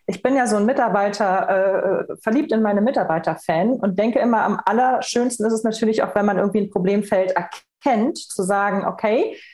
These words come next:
äh, wir haben hier ein Problem“, und nicht ich als Management fange jetzt an, das zu lösen und dann den Mitarbeitern zu sagen, „Macht mal“,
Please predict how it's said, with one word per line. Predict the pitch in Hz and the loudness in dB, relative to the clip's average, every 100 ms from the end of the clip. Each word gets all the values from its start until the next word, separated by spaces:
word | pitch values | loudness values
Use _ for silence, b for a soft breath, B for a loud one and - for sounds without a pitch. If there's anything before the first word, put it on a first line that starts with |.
| B | B
äh, | - 214 | -2 0
wir | 202 196 | 0 0
haben | 330 | 0
hier | 269 | 0
ein | 208 | 0
Problem“, | 220 180 190 240 320 | -2 0 0 2 0
und | 220 214 | 0 -2
nicht | 220 226 - | -2 -4 -6
ich | - | -2
als | 190 - | -2 0
Management | 214 285 277 190 185 | 0 0 0 -2 -2
fange | 185 196 190 | -2 0 0
jetzt | 185 | 2
an, | 190 190 | 0 0
das | 185 - | -2 -2
zu | 196 | 0
lösen | 180 202 254 294 | 2 2 2 0
und | 226 208 | 0 0
dann | 196 | 0
den | 196 196 | 0 0
Mitarbeitern | 208 208 190 190 185 | 0 2 0 0 -2
zu | 175 | 0
sagen, | 185 175 185 | 0 2 0
„Macht | 202 - | -2 -2
mal“, | 277 311 | 0 0